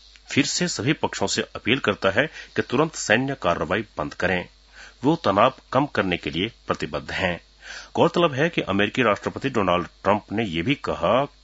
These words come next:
कि अगर यूरोपीय देश Strait of Hormuz खोलने में मदद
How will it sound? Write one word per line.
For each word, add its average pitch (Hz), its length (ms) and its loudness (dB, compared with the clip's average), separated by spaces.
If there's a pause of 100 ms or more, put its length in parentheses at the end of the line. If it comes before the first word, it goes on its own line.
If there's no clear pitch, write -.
कि 120 80 -2
अगर 113 300 -4
यूरोपीय 98 460 0
देश 90 400 -2
Strait - 440 0
of 120 260 -2
Hormuz 95 300 0
खोलने 90 380 -2
में 123 100 0
मदद 117 260 -2